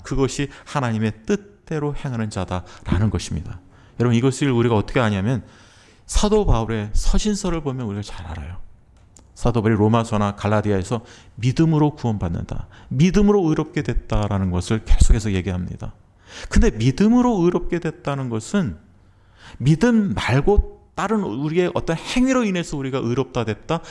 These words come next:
구원을 받았다는 말이 아닙니다. 믿음으로만 우리가 구원을 받았다는 거예요. 그러나 야고보서에서 뭐라고 하냐면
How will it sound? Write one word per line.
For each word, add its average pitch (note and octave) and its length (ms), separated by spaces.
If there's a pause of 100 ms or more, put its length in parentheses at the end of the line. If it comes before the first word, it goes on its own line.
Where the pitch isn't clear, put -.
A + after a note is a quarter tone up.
(140)
구원을 F#3+ 300
받았다는 D3+ 480
말이 A2 180
아닙니다. E2+ 480 (300)
믿음으로만 F#2 840 (440)
우리가 F#2 180
구원을 F#2+ 280
받았다는 D#2+ 520
거예요. - 200 (420)
그러나 F3 400 (180)
야고보서에서 G3+ 720
뭐라고 C#3 320
하냐면 A#2 320